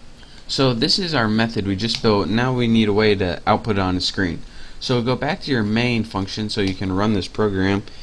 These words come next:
and just write system out, move my mouse, print line, and let's just print something like, um,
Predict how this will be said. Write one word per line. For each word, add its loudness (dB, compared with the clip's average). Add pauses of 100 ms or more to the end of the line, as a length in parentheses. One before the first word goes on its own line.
(160)
and -2
just 0
write 2 (440)
system 0 (120)
out, -2 (240)
move -4
my -4
mouse, -2 (1200)
print 0
line, 2 (380)
and 2
let's -2
just -6
print -2
something -2
like, -2
um, 0